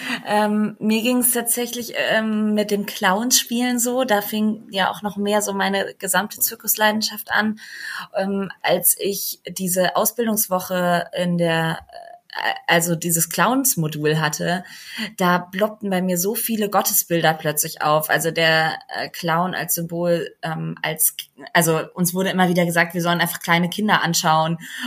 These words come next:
und, ähm, äh, die scheitern ständig, die fallen hin und gehen dann lustig damit um oder die matschen irgendwie rum und entdecken die Welt neu und so weiter. Und dann habe ich gedacht,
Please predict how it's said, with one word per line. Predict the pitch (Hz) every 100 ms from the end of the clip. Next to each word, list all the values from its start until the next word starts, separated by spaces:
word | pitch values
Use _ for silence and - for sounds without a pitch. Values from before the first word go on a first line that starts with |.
| 208
und, | - 160 165 -
ähm, | 165 160 160 - -
äh, | 90 131 156 -
die | 170 175 170
scheitern | - - 175 180 170
ständig, | - 170 160 160 -
die | 190
fallen | - 175
hin | 185 175 170 160 160
und | 151 165 165 -
gehen | - 180
dann | 175
lustig | 180 185 - 175
damit | 175 180 -
um | 175 165 160
oder | 156 170
die | 185
matschen | 175 170 - 180
irgendwie | 165 180 175
rum | 160 160 175
und | 165 156
entdecken | 180 170 175 180 175 - 170
die | 185
Welt | 160 170 185 -
neu | 170 165 170 170
und | - 156
so | 156
weiter. | 151 156 180 180 - - - - -
Und | - 175
dann | 190
habe | 202
ich | 208
gedacht, | 196 190